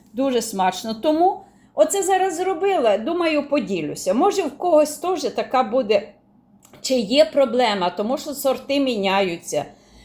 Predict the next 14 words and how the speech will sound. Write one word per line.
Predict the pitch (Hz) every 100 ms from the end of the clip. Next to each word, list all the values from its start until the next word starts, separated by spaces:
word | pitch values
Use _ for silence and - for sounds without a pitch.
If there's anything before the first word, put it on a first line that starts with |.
| -
визрівання | 233 294 285 302 254 269 277 262
капусти | 269 247 240 240 - 208
міняється. | 185 170 165 147 160 - - 151 - - _ _
Ну, | 269 349 349 -
багато | 262 480 554 587 381
може | 392 403 359
чого, | - 294 240
може | 262 381 440
сіль | 440 - 330 302
впливати. | 269 - 233 214 185 143 147 - - _ _ _ _ _
Цукру | - 370 392 381 349
не | 294 269
добавляю. | 254 269 226 214 185 151 151 165 180 -
А, | - 240